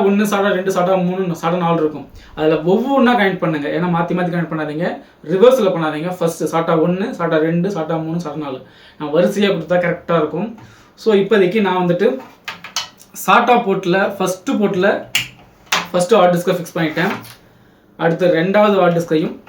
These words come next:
ஃபிக்ஸ் பண்ணிட்டேன். இன்னொரு கேபிள் எடுத்துக்கலாம். அதுக்கு முன்னாடி இந்த, இந்த ஹார்ட் டிஸ்க்கு பவர் கொடுக்கணும். அதுக்கு பார்த்தோம்னா இன்னொரு பவர் கேபிள் எடுத்துக்கலாம். just அதுலேயும் அதே மாதிரி கனெக்ட் பண்ணிட்டு இதுல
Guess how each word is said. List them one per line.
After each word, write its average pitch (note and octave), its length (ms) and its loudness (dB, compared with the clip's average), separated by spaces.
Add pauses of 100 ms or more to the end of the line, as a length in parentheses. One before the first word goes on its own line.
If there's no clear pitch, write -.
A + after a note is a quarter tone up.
ஃபிக்ஸ் - 240 -10
பண்ணிட்டேன். E3+ 400 -4 (760)
இன்னொரு F3+ 220 2
கேபிள் E3 220 2
எடுத்துக்கலாம். E3 420 -2 (360)
அதுக்கு F3+ 200 4
முன்னாடி A3+ 180 4 (100)
இந்த, B3+ 200 4 (300)
இந்த A3 220 4
ஹார்ட் G#3+ 180 4
டிஸ்க்கு A3+ 300 2
பவர் F#3 180 4
கொடுக்கணும். D#3 340 -4
அதுக்கு E3+ 220 -2
பார்த்தோம்னா E3+ 340 0 (580)
இன்னொரு F3+ 360 0
பவர் F3 140 6
கேபிள் E3 160 4
எடுத்துக்கலாம். E3+ 380 0 (360)
just D#3+ 240 -6 (760)
அதுலேயும் F#3 380 -2 (100)
அதே F3 140 -2 (140)
மாதிரி E3+ 180 0 (1000)
கனெக்ட் E3+ 260 -4
பண்ணிட்டு E3 320 0 (680)
இதுல D#3+ 200 2